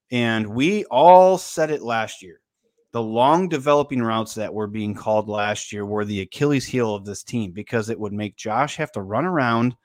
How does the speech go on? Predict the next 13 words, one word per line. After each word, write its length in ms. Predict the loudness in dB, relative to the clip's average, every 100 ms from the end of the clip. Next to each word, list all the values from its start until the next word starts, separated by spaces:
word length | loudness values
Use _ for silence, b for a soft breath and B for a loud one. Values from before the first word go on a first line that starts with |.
| _ _ _ _ _ _ _ _
for 140 | -2 0
these 240 | 0 2
guys 300 | 4 4 2
to 100 | -8
finally 480 | -6 0 2 4 2
get 180 | 2 4
open 520 | 2 2 -2 -2 -6 _ _ _ _ _ 0
and 160 | 0
try 180 | 6 6
to 80 | 8
make 220 | 4 2
a 80 | -2
play. 400 | -2 -4 -4